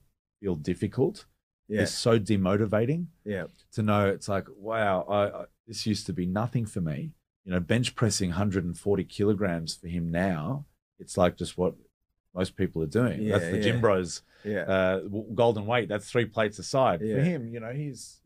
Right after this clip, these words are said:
Speaker 1: working weight normally is five to s-, five plates aside.
Speaker 2: Yeah.
Speaker 1: To, to have to cut it back to that much, it's not a nice feeling.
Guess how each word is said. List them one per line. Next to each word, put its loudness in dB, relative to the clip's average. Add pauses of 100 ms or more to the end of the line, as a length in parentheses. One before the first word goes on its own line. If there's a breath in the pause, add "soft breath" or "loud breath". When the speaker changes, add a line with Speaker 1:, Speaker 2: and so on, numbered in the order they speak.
(120)
Speaker 1:
working -6
weight -6
normally -4
is -8
five -4
to -14
s-, -6 (160)
five 0
plates -4
aside. -2
Speaker 2:
Yeah. -2 (240 loud breath)
Speaker 1:
To, 4
to -4
have 2
to 4 (260 soft breath)
cut -2
it -4
back 0
to -6
that 2
much, -2
it's -6
not 4
a 4
nice -2
feeling. -2